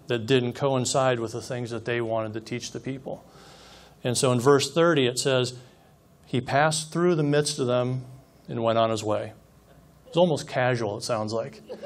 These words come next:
You know, they're, they're ready to push him off the edge of the cliff, and he just, "Oh, this isn't my time."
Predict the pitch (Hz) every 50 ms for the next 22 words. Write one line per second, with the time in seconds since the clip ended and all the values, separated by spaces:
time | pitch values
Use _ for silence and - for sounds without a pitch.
0 | - - - - - - 117 113 113 110 127 156 185 185 160 175 180 175 160 156
1 | 151 135 147 156 156 147 135 131 - - 180 165 - - 170 151 151 156 147 143
2 | 156 143 143 143 127 131 120 120 - - 156 143 139 131 - 127 117 117 131 131
3 | 120 - 135 127 127 131 123 113 - - - - - - 135 123 - 135 120 117
4 | 127 127 123 113 110 - 120 113 113 113 110 107